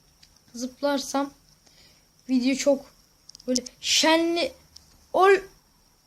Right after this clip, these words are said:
Neyse arkadaşlar ya. Olduğu kadar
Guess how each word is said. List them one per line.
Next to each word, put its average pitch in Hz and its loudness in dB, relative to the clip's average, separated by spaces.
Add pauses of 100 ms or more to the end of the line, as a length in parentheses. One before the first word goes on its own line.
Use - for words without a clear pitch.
(600)
Neyse 294 2
arkadaşlar 233 -4
ya. 196 -8 (320)
Olduğu 277 0
kadar 240 -4